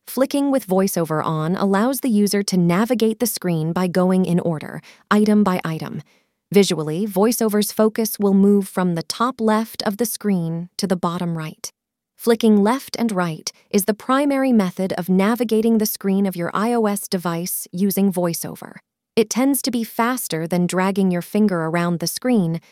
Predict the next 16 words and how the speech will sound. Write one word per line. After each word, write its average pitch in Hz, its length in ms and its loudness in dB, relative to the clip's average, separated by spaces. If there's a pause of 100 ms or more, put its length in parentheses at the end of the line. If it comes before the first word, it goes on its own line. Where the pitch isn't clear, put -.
(160)
but - 200 -2
both 190 500 -2
are 185 180 -2
equally 165 460 -2
important. 165 640 -4 (840)
Some 226 280 0
items 202 420 2
do 208 100 2
not 233 260 2
present 214 340 0
themselves 160 640 -4
when 175 140 0
flicking 196 400 0
through 190 240 -2
certain 190 360 -2
apps, - 460 -4